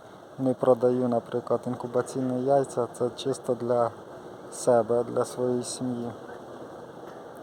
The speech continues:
Оце хочу на цей рахунок почути ваші думки. Єдине, що можу, як звичайно, сказати, ви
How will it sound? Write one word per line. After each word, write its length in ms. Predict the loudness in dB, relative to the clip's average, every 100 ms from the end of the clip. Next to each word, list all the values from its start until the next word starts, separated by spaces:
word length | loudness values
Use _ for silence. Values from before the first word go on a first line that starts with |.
| -14 -14 -4
Оце 260 | -2 8 8
хочу 380 | 8 -2 0
на 140 | 0 0
цей 400 | 2 2 4 0 -4 -14 -14 -16 -16 -14 -4
рахунок 540 | 2 2 2 2 2 0 -2
почути 420 | 0 0 0 -2
ваші 400 | -2 -2 -2 -8
думки. 480 | -6 -6 -6 -6 -6 -8 -12 -12 -12 -12 -12 -12 -14 -14 -16 -14 -14 -14 -14 -6
Єдине, 420 | 0 4 6 6
що 220 | 2 2 2
можу, 440 | 4 4 4 6
як 180 | 6 4 0 -8 -2
звичайно, 640 | -2 2 4 4 4 0
сказати, 640 | 0 0 2 4 4 2 -2 -2 -6 -12 -14 -14 -12 -10 -2
ви 380 | 4 6 8 4